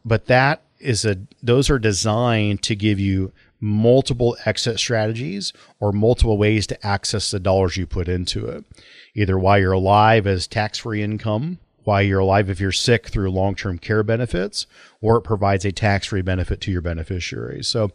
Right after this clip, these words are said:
healthcare planning is extremely important. Uh, that's a major expense for today's retirees. And again, broken down into two categories. It's your health insurance, you know, Medicare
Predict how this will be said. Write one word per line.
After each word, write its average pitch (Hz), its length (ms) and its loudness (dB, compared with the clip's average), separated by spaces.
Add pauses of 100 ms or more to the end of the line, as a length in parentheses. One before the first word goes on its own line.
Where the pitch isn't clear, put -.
healthcare 165 340 2
planning 147 280 -2
is 113 120 -4
extremely 123 560 -2
important. 156 680 -4 (380)
Uh, 92 240 -4
that's 101 180 -6
a 95 100 -2 (200)
major 113 540 0
expense 107 800 -2
for 98 600 -4 (220)
today's 98 360 -2
retirees. 98 920 -4 (420)
And 95 120 -4
again, 95 180 -2
broken 110 280 2
down 107 100 0
into 95 100 -6
two 120 120 -2
categories. 110 600 2
It's 104 220 -2
your 90 300 -2
health 135 280 6
insurance, 135 640 0
you 117 80 -4
know, 98 60 0
Medicare 101 720 0